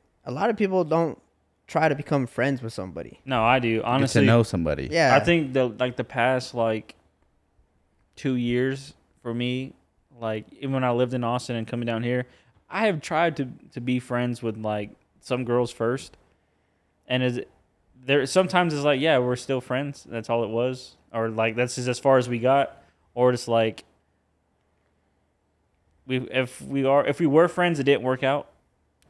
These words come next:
Speaker 2: Or we just, like, it got straight to the sex and it was like, "Well, I don't know if I can see you with more,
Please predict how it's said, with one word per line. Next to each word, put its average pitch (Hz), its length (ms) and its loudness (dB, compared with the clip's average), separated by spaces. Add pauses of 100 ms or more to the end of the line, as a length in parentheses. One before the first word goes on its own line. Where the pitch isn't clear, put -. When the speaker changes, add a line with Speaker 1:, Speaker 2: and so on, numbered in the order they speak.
(540)
Speaker 2:
Or 123 160 2
we 131 140 4
just, 127 180 -2
like, 117 180 4
it 123 80 0
got 123 180 6
straight 120 260 -2
to 117 80 -8
the 107 80 -8
sex 110 320 -4
and 110 80 -8
it 110 60 -4
was 110 120 -6
like, 107 320 -2
"Well, 110 160 -10
I 113 120 -2
don't 143 120 -2
know 113 100 -2
if 107 120 -10
I 110 60 -8
can 107 240 -14 (200)
see - 200 -14
you 123 160 -6
with 104 280 -10
more, 120 340 -4